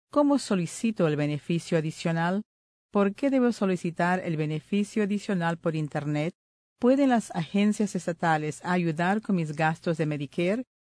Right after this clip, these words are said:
¿Cómo puedo obtener más información? ¿Qué es el beneficio adicional para los gastos del plan de medicamentos recetados de Medicare? Cualquier persona que tenga Medicare puede recibir cobertura de medicamentos recetados de Medicare.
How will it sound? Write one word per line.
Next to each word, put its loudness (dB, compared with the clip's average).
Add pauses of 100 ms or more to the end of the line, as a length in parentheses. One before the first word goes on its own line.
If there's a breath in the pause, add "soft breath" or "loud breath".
(280)
¿Cómo 4
puedo 4
obtener 4
más 0
información? 0 (1300)
¿Qué 4
es 2
el 2
beneficio 0
adicional 2
para 0
los -4
gastos 0
del 2
plan 0
de -2
medicamentos 0
recetados 0
de 0
Medicare? 0 (800)
Cualquier 2
persona 4
que -2
tenga 2
Medicare 0
puede 4
recibir 0
cobertura 0
de 2
medicamentos -2
recetados 2
de 4
Medicare. -2